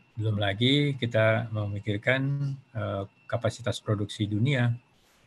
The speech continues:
karena belum tentu semua, semua, eh, produk itu bisa diberikan kepada Indonesia. Misalnya Indonesia diberi jatah satu minggu satu juta dosis, kelihatannya kan besar ya, satu juta dosis. Tapi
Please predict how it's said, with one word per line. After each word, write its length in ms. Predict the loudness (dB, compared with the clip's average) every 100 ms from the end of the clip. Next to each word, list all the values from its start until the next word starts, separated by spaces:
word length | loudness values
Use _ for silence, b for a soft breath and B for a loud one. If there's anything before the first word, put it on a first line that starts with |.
| _
karena 240 | 2 2
belum 200 | 6 4
tentu 280 | 6 4 2
semua, 720 | 2 4 8 8 8 6 2 -6
semua, 560 | -2 2 2 4 2 2 2 2 2 0 -4 -8 _ _ _ _ _ _ _ _ 0
eh, 160 | 0 2
produk 320 | 2 2 2
itu 160 | 0 -2
bisa 240 | 0 0
diberikan 520 | 2 2 0 0 0 0
kepada 280 | 0 0
Indonesia. 480 | 0 0 0 0 -4 -4 _ _ _ _ _ _ _ 0
Misalnya 400 | 0 2 4 6
Indonesia 640 | 6 6 4 4 4 4 2
diberi 240 | 2 4 4
jatah 320 | 4 2 2
satu 240 | 2 4
minggu 400 | 4 4 4 2
satu 240 | 2 2 2
juta 320 | 0 2 2
dosis, 520 | 0 -4 -6 -8 -16 _ _ _ _ _
kelihatannya 320 | -2 2 4
kan 80 | 2 0
besar 280 | 2 2
ya, 80 | 2
satu 240 | -2 -2 -2
juta 240 | -2 -2
dosis. 400 | -4 -2 -4 -4 _ _ _ _ _ -6
Tapi 480 | -4 0 0 0